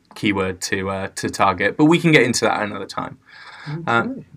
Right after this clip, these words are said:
Speaker 1: does that answer your initial question
Speaker 2: I think
Speaker 1: anymore?
Speaker 2: it does. First, yeah, first
Speaker 1: You're
Speaker 2: and
Speaker 1: not
Speaker 2: foremost, be unique, have s-, a, a different offering to others out there, whether that be through product or service or experience or whatever it be.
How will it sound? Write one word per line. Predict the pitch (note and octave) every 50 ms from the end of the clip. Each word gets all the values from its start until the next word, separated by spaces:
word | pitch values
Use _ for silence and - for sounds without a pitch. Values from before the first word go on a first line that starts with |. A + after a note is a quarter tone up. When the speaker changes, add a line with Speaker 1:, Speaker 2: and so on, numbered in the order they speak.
| -
Speaker 1:
does | - C#3+ D3
that | E3 D#3+ -
answer | E3 F3 E3+ E3+ - F#3 F3+ F3 E3
your | D#3+ E3 E3+ E3+
initial | E3 E3+ E3+ E3+ E3+ - F3+ F3
question | F3 - F3+ F3+ F3 - - - G3+ G3 G3+ G3+ - -
Speaker 2:
I | - F3
think | F3 F3 F3 F3+ F3+
Speaker 1:
anymore? | F#3 F#3+ -
Speaker 2:
it | D#3 -
does. | F#3+ G#3+ B3+ B3 F3 -
First, | - - E3+ E3+ E3+ D#3 - -
yeah, | - F#3 A3 G#3+ D#3+
first | D3+ -
Speaker 1:
You're | D#3
Speaker 2:
and | D#3 E3
Speaker 1:
not | E3+ D#3+ -
Speaker 2:
foremost, | - E3 D#3+ D#3+ D#3+ D#3 -
be | - E3 E3
unique, | E3 D#3+ D#3+ D#3+ D#3+ E3 E3+ F3 F3+ F3 -
have | - - D#3 D3+
s-, | - - - -
a, | D3 D3 C#3+ - - D3+
a | C#3
different | - - - E3 D#3 - D#3+ D#3 D3+ - -
offering | D#3+ D#3 - - D#3 D#3 D#3 D#3 D#3 D3+ D3 - _ - -
to | E3+ D#3 D3 D3+ D3+ C#3 C3+ - - _ _ _ -
others | D3 D3+ D3 D#3 D3+ C#3
out | D#3 D#3 D#3 -
there, | - D3+ D#3+ F3+ F3+ F3+ - _ _ _ _ _ _ _ _ _ _
whether | C#3 C3+ C3
that | C#3 C#3 B2 -
be | C#3+ C3+
through | - - C#3 C3
product | B2+ - D3+ D3 C3 - - -
or | C3
service | B2+ - D3+ C#3+ C#3+ C#3 C3+ D3 C#3+ C#3+ - -
or | - A#2+ A#2
experience | G#2 - - - D3+ C#3+ C#3 C#3 C3+ C3 B2+ C3 B2+ - - -
or | A2 F#2+ F#2
whatever | - F#2 A#2 C#3 C#3+ C#3 B2+ C3+ B2
it | F#2 -
be. | - - -